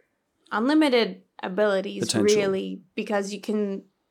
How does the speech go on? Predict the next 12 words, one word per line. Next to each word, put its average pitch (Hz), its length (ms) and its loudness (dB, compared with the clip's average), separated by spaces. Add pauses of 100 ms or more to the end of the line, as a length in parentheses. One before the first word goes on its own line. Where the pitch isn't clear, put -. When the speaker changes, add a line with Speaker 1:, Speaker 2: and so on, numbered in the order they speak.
(120)
Speaker 1:
whatever 226 440 -2
comes 240 320 -4
to 226 60 -8
mind 196 360 -2
for 214 100 -6
an 202 120 -4
animator, 190 540 -2
they 190 140 -4
can 214 180 -4
create 233 440 -4
that. - 260 -6 (360)
And 208 480 0